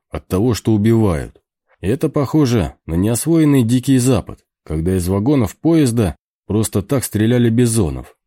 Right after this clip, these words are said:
ведь их и так навалом. Потенциал обработки туш огромный, но никто этим не занимался всерьёз,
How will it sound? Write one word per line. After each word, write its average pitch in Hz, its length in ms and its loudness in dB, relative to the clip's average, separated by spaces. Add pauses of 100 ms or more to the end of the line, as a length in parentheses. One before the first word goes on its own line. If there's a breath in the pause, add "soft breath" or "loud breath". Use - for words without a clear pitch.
(140)
ведь 98 300 -4
их 165 160 -2
и 160 60 2
так - 260 -4
навалом. 90 560 -2 (800)
Потенциал 127 580 -2
обработки 123 540 0
туш 131 280 -2
огромный, 120 680 0 (220)
но 82 160 0
никто 120 400 2
этим 151 240 2
не 147 100 4
занимался 131 540 2
всерьёз, 131 680 0